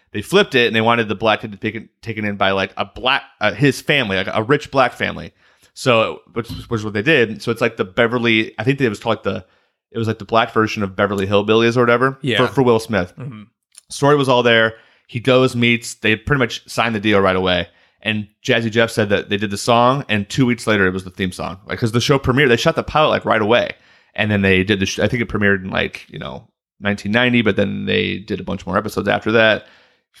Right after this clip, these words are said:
Speaker 1: Like, whirlwind fame, basically.
Speaker 2: Crazy.
Speaker 1: So
Speaker 2: Crazy. And you, you, you brought up the Beverly Hillbillies, which we're gonna get to those credits eventually, too,
Speaker 1: Oh,
Speaker 2: 'cause they're
Speaker 1: yeah.
Speaker 2: good. But this is similar in the Bev-, to the Beverly Hillbillies in that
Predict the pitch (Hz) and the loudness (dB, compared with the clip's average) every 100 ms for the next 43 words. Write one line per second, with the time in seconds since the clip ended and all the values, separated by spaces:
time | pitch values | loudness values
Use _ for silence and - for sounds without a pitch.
0 | - - 127 101 123 165 143 117 98 90 | -20 -12 -10 0 6 6 6 4 2 0
1 | 90 _ 120 95 80 - 92 90 135 85 | -8 _ -2 -2 -4 -4 -2 0 2 0
2 | 78 - 107 87 85 - _ - - 160 | -2 -6 -2 0 -2 -10 _ -20 -4 0
3 | 135 110 135 139 131 131 123 127 131 127 | 2 2 2 2 2 2 2 0 2 2
4 | - 117 113 110 131 135 113 110 107 113 | 2 0 2 2 2 2 2 2 0 -2
5 | 117 117 120 113 110 120 113 - 113 110 | -2 0 0 0 -2 0 0 0 -4 -4
6 | 110 110 110 113 - - - 403 403 202 | -6 -6 -6 2 4 4 4 4 4 2
7 | 147 - - - - _ 147 127 143 - | 0 -4 -20 -20 -20 _ 0 2 0 0
8 | 143 - 208 202 151 139 123 123 117 120 | 0 2 4 4 4 2 2 2 0 -6
9 | - 127 120 117 113 107 117 113 113 113 | -8 -4 0 2 2 2 2 2 2 2
10 | 107 113 110 110 107 | -2 -6 -4 -2 -2